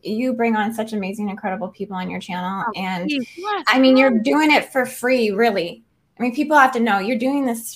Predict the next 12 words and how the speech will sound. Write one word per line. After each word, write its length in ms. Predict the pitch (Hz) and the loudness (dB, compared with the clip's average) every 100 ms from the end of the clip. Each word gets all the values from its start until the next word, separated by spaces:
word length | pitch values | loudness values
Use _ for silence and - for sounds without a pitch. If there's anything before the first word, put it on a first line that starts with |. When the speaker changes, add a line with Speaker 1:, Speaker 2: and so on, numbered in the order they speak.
| - | -10
Speaker 1:
for 160 | 220 | -8
free. 460 | 226 - 214 202 - | -6 -4 -4 -4 -6
And 460 | 214 208 202 208 - _ | -6 -6 -6 -10 -14 _
so 440 | - 220 214 208 - | -6 -2 0 -2 -4
I 120 | 208 214 | -4 -2
really 320 | 214 233 226 | -2 -2 -2
hope 320 | 220 214 - | -4 -6 -4
that 340 | 208 175 170 - _ - - | -2 -2 -4 -12 _ -20 -12
they 160 | 269 240 | -4 -2
donate 360 | 220 190 170 - | -2 -4 -8 -10
to 100 | |
you, 120 | - | -10